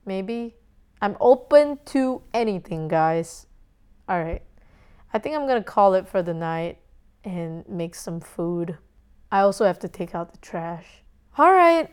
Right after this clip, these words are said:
Um, hope you guys are having a good Thursday. I will catch up with you again tomorrow.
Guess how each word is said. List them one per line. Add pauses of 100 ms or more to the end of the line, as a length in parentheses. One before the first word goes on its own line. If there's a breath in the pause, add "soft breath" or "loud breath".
Um,
hope
you
guys
are
having
a
good
Thursday. (1160)
I
will
catch
up
with
you
again (160)
tomorrow.